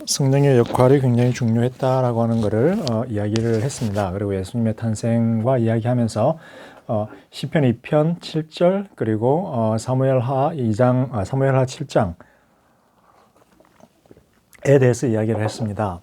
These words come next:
자, 그래서 원칙적으로는 이런, 이런 구도예요. 원칙적으로는 어떤 구도냐면, 자, 어, 이스라엘의, 이스라엘에서 왕들이,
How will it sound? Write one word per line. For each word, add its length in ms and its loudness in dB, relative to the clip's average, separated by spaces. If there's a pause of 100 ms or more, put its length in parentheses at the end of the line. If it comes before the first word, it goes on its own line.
(120)
자, 180 -6
그래서 500 2 (1000)
원칙적으로는 880 0
이런, 200 0
이런 220 2
구도예요. 360 -4
원칙적으로는 560 -4
어떤 200 -4
구도냐면, 600 0 (520)
자, 440 -10 (680)
어, 400 -2 (1700)
이스라엘의, 560 4
이스라엘에서 600 2
왕들이, 540 2